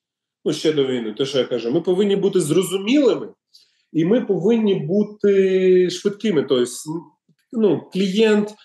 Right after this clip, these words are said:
споживач, наш приятель, друг не повинен ж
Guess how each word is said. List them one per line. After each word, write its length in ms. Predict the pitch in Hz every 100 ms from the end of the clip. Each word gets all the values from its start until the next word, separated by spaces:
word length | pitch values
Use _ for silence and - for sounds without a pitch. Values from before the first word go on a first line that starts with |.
| _
споживач, 840 | - - 175 170 180 185 180 175 -
наш 300 | 156 156 -
приятель, 600 | - 185 180 151 156 139 135
друг 280 | 165 196 - - -
не 180 | 180 208
повинен 640 | 214 202 233 220 175 151
ж 120 | 147